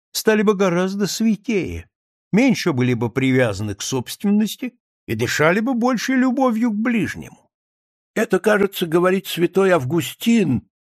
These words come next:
Speaker 2: но я заключаю, что среди этого рода людей никакого значения не имеет дружба, раз у них нет возможности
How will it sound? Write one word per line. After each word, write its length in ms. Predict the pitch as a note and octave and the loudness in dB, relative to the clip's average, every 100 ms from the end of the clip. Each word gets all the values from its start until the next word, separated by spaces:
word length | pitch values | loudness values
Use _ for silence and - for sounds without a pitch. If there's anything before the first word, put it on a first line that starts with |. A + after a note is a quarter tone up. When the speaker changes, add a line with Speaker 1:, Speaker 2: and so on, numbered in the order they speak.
| _ | _
Speaker 2:
но 220 | G2 A2+ | -2 0
я 280 | A#2 G2 A#2 | 0 0 0
заключаю, 920 | B2 G3 A#3+ G#3+ - F#3 D3 A2 D#2+ | 0 -2 0 -2 0 2 2 0 -4
что 280 | - - B2+ | -12 -6 -4
среди 440 | A#2+ C#3 C3+ D#3 - | -2 -2 0 -2 0
этого 460 | E3 F#3+ G3+ F3 | -2 0 0 0
рода 240 | E3 F#3 E3+ | 2 0 0
людей 400 | D#3 C3+ E3 G#3 | 0 0 0 2
никакого 640 | F3+ D#3+ D3+ - A3 A3+ | 0 0 -2 0 0 2
значения 720 | G#3 G3+ F#3+ G#3+ A3+ A3 F#3+ | 0 0 -2 0 0 2 2
не 220 | F3 F3 F#3 | 2 2 2
имеет 360 | G3+ A3 E3+ | 2 2 0
дружба, 720 | C#3 F3 A#3+ A3 C#3+ G#2+ F2 _ _ _ _ | -2 2 2 2 0 -2 -2 _ _ _ _
раз 280 | F#2+ B2+ C3 | -2 -2 0
у 40 | |
них 240 | D3 D#3+ D3+ | 0 0 2
нет 240 | E3 D#3+ | 0 2
возможности 1120 | D3+ D3 B2+ D#3 C3+ D#3 E3 - - F#3 F#3+ | 0 0 0 0 0 0 -2 -4 -4 -2 -2